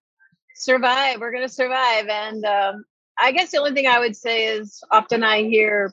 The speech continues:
people say, "Well, I went to, my favorite restaurant was packed, so restaurants are back. Why do they need any more, you know, assistance or help?" But we're back, but it's gonna be, it's gonna be a rough winter. So, um,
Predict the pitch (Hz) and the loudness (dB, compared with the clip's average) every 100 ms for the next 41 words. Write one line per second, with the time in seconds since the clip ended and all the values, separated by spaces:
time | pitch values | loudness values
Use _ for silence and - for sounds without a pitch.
0 | _ 233 - 214 202 220 202 202 _ _ | _ -8 -2 -2 2 4 4 2 _ _
1 | _ - 226 220 214 202 202 233 - 220 | _ 2 6 6 6 2 -2 -8 -10 -14
2 | 220 214 240 233 214 202 247 254 220 - | -10 -6 -4 -4 0 0 0 -2 -4 -4
3 | 196 196 269 262 208 - - 202 214 214 | -8 -6 0 2 2 -2 -10 -6 -4 -4
4 | 233 220 208 208 196 233 226 196 214 214 | -4 -4 -2 -2 2 2 2 0 2 2
5 | 214 214 202 214 208 208 214 214 202 190 | 2 -2 -4 -4 -2 -2 -4 -4 -2 -2
6 | 196 196 - 214 202 196 - 214 - 214 | -2 -6 -8 -4 -2 -4 -6 -8 -6 -6
7 | 202 196 208 214 196 - 196 185 - _ | 0 2 4 4 4 2 2 2 0 _
8 | - 226 240 240 233 214 247 240 202 - | 2 4 6 4 2 0 2 2 0 -8
9 | 214 208 147 _ _ 220 208 254 247 220 | -8 -6 -8 _ _ -16 -12 -8 -8 -8
10 | 254 254 226 277 262 262 247 262 254 277 | -8 -8 -8 -6 -2 -2 0 -2 -2 -2
11 | 277 233 202 208 - 220 202 190 196 196 | -2 0 -2 -6 -8 -4 -2 0 -2 -2
12 | 190 185 196 190 190 190 | -6 -4 -4 -4 -8 -16